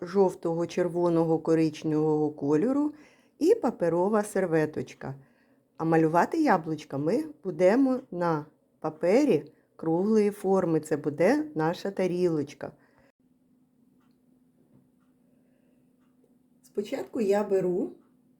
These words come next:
велику половинку яблучка і макаю її в жовту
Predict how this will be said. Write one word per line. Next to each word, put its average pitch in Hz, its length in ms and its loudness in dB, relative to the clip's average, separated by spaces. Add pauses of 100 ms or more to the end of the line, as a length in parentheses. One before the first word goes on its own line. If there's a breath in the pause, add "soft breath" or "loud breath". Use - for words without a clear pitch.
(240)
велику 185 640 0 (160)
половинку 170 800 -6 (480)
яблучка 151 720 -8 (360)
і 175 180 -4 (140)
макаю 175 600 -4
її 170 560 -4 (640 soft breath)
в 151 120 -20
жовту 185 640 -4